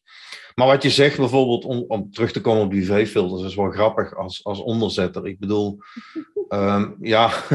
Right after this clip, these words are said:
Speaker 1: <laughs> ik fotografeer bijvoorbeeld zelf met een middenformaat. En ik gebruik alleen, eigenlijk alleen maar prime lenzen om zo goed mogelijke, eh, kwaliteit, zeg maar, over te houden.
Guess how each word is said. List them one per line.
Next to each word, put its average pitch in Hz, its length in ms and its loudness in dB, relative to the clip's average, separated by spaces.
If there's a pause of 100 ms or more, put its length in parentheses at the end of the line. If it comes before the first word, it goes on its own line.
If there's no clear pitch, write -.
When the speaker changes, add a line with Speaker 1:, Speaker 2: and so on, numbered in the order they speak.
(140)
Speaker 1:
<laughs> - 360 -20
ik 117 140 0
fotografeer 139 560 4
bijvoorbeeld 123 340 2
zelf 131 280 4
met 120 160 2
een 107 100 2
middenformaat. 123 760 0
En 101 260 -8
ik 98 120 -12
gebruik 101 380 0
alleen, 101 300 0
eigenlijk 101 300 0
alleen 104 220 2
maar 101 160 0
prime 104 300 2
lenzen 104 520 -4
om 101 200 -4
zo 95 300 -4
goed 107 200 -2
mogelijke, 101 760 0 (420)
eh, 98 260 -4
kwaliteit, 107 580 4
zeg 101 220 0
maar, 104 120 -2
over 110 300 0
te 104 80 -6
houden. 98 420 0